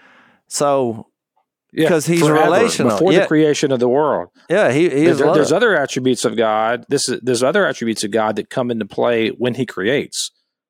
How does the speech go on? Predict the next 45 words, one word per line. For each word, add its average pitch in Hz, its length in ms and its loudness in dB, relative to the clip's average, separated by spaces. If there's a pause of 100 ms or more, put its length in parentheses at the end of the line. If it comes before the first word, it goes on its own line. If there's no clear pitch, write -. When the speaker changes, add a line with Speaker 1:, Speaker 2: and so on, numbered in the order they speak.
Speaker 2:
such - 260 -4
as 98 120 -4
God's 107 280 -2
sovereignty. 104 640 -6 (560)
Speaker 1:
Well, 147 140 0
I 156 80 2
was 175 140 -2
just 165 160 -4
gonna 127 160 -2
say 131 260 0
that, 107 240 -2 (140)
you 123 100 -8
know, 117 120 0
to 98 100 -12
quote 127 320 -6
James, 113 480 -2
"Wh-, - 240 -8
for 117 160 -2
where 143 120 2
you 131 120 2
have 110 240 0
envy 123 340 0
and 101 100 -2
selfish 110 380 -2
ambition, 104 600 -2
there 113 140 0
you 117 120 -2
find 104 260 -2
disorder 113 480 -2
and 90 140 -4
every 110 320 -2
evil 110 500 -6
practice." - 580 -12 (540)
So 131 380 -4
love, 143 500 -2 (220)
by 107 160 -2
definition, 120 800 -2 (580)
is 127 240 -2
unselfish. 135 680 -4
That's 131 180 -2
why 135 140 0
when 110 120 0
you 104 140 0
read 127 460 0
Paul's, 135 520 -2